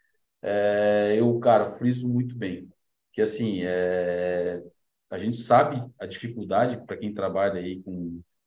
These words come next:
principalmente quem tá na, na, no ramo do aquarismo, quem é robista, sabe toda a dificuldade que a gente tem em relação a equipamento, produto,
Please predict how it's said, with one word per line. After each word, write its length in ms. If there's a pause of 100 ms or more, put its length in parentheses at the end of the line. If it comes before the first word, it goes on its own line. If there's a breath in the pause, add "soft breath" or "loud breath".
(640)
principalmente 440
quem 220
tá 160
na, 260
na, 120
no 160
ramo 180
do 80
aquarismo, 500
quem 120
é 20
robista, 680 (300 loud breath)
sabe 380
toda 140
a 60
dificuldade 540
que 80
a 40
gente 280
tem 220
em 40
relação 600
a 40
equipamento, 800
produto, 680